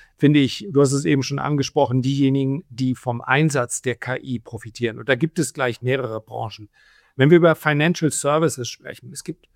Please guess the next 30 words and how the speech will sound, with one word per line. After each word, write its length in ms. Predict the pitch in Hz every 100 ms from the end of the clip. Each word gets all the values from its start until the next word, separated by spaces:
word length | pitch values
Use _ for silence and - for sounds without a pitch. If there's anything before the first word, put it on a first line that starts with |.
| _ _ -
ja, 180 | 131 165
der 100 | 147
Robert 380 | 143 160 147 131
weiß 220 | 147 127
das 280 | 151 120 147
noch 220 | 131 -
besser, 320 | 131 160 160
es 160 | 123 147
sind, 160 | 135
äh, 340 | - 143 180 -
Tausende 840 | 135 175 202 165 165 160 165 185
von 320 | - 160 151
Analysten, 800 | 151 156 143 156 - - 127 117 127
es 220 | 156 -
sind 180 | 170 190
etwas 400 | 170 - 151 -
weniger, 340 | 156 175 190 170
aber 220 | 147 -
auch 180 | 175 -
sehr 260 | 160 151
viele 800 | - - - 156 175 165 160 160
Compliance-Mitarbeiter, 1500 | - 160 - 143 170 175 131 - 131 139 123 120 120 135 143
es 100 | -
sind 160 | 170 156
Middle-Office-Angestellte. 1400 | 147 185 156 135 117 123 - 131 120 - 131 120 113 113 _ - - -
All 200 | 175 226
das 320 | 170 175 -
sind 380 | 135 165 240 -
natürlich, 640 | 151 135 147 151 180 - _ _ _ _ _ _ -
mit 360 | 127 131 -